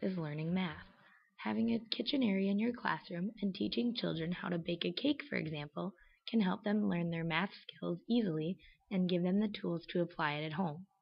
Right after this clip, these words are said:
When making a cake, you need to be able to measure out the amount of ingredients you need. You may need to convert measurements, add ingredients, measure baking time, and deal with fractions. When a student realizes they can use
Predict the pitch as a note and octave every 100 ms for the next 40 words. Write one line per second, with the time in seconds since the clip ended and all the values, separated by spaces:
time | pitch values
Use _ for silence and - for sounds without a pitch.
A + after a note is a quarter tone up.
0 | _ _ _ _ - A3 G3 G#3 G#3+ A3
1 | G#3+ F3+ A#3 A#3+ - G3 F#3+ F#3 - F3
2 | E3 E3 E3 F#3+ D#3+ D#3+ F3+ F3+ G3 F3+
3 | E3+ D#3+ F3 F#3 F3+ E3 E3 D#3+ F3+ G3+
4 | G#3 A3 A3+ A3+ - - - - - -
5 | G3 F3+ F#3 G#3 G#3+ A3+ A3 F#3 G3+ F#3
6 | E3 E3+ E3+ F3 - - - - - -
7 | - _ - F#3 G3+ A3+ G3 F3+ E3+ E3+
8 | F#3 - F#3+ F3 G3+ A3 F3+ F3 E3+ D#3+
9 | E3 D#3+ F#3+ F3+ F3 E3 - F#3+ F3 -
10 | F#3 F#3+ - - - - - - G3 G3+
11 | - A#3+ C4+ G3+ E3+ E3 F3 E3+ E3+ E3+
12 | F3+ E3+ F#3+